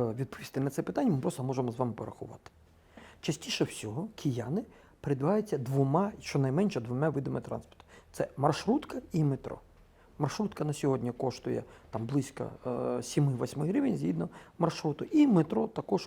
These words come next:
коштує вісім гривень. Тобто фактично людина, е, одна людина, вона, е, сплачує шістнадцять гривень в одну сторону, шістнадцять,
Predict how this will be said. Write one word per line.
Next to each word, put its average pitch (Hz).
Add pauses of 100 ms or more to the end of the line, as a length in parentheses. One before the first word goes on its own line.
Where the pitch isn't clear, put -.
коштує 127 (320)
вісім 143
гривень. 113 (300)
Тобто -
фактично 160
людина, 143 (600)
е, 135 (340)
одна 151
людина, 120 (480)
вона, 160 (240)
е, 170
сплачує - (320)
шістнадцять 147
гривень 123 (880)
в 139
одну 143
сторону, 269
шістнадцять, 151